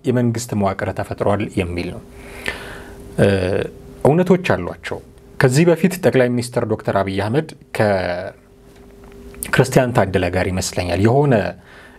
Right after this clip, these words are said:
የፓርቲዎች ስብሰባ ላይ አቶ ክርስቲያን ታደለ ጥያቄ ያነሳሉ፣ የህገ መንግስት መሻሻል ጥያቄ። የህገ መንግስት መሻሻል ጥያቄ አቶ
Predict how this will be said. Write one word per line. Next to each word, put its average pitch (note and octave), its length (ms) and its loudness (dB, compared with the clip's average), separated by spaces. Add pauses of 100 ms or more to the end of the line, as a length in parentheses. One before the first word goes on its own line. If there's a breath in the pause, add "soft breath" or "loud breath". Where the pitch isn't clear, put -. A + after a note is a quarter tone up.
የፓርቲዎች G#2+ 680 0 (480)
ስብሰባ G#2 480 2
ላይ A#2 140 0 (480 loud breath)
አቶ A2 160 4
ክርስቲያን A#2+ 440 2
ታደለ A#2 380 2
ጥያቄ G2+ 340 -2
ያነሳሉ፣ F2 440 -4 (240)
የህገ A2+ 320 4
መንግስት G2 340 -4
መሻሻል F#2+ 540 -2
ጥያቄ። F#2 380 -2 (800 loud breath)
የህገ D3 280 6
መንግስት F3 360 4
መሻሻል D3 500 2
ጥያቄ C3 340 -2 (280)
አቶ A#2 160 0